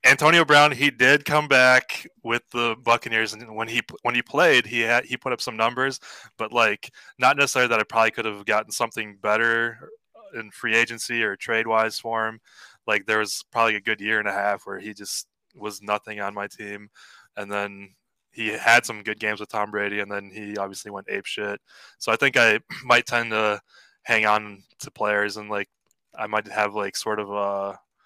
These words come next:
emotion. I don't even know what to call it. Just, like, I'm attached to him, and I, I don't wanna get rid of him for what, even if they're, like, not doing anything for me. So I'd say that, and, like, I might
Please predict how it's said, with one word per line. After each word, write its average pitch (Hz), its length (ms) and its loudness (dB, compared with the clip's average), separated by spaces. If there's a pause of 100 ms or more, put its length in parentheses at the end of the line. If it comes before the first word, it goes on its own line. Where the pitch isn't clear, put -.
(360)
emotion. 104 460 -2 (120)
I 139 120 4
don't 120 200 2
even 101 120 -16
know 107 120 0
what 101 120 -6
to - 60 -16
call 107 240 0
it. 98 40 -6
Just, 101 200 -10
like, 98 240 -8 (100)
I'm 104 260 -4
attached 113 460 0
to 117 120 -2
him, 104 140 -4
and 101 80 -6
I, 101 120 -4 (160)
I 101 100 -2
don't 104 140 -8
wanna 104 160 -4
get 101 140 -12
rid 110 140 -6
of 107 80 -8
him 107 280 -8 (320)
for 107 140 -6
what, 117 180 -2
even 113 200 -2
if - 200 -8
they're, 104 160 -2
like, 101 200 -4
not 101 280 -4 (460)
doing 101 240 -6
anything 104 320 -10
for 107 200 -6
me. 104 100 -10
So 107 200 -4
I'd 104 160 -2
say 107 320 -2 (440)
that, 110 320 6
and, 107 100 -14
like, 107 140 0
I 110 100 2
might 117 280 4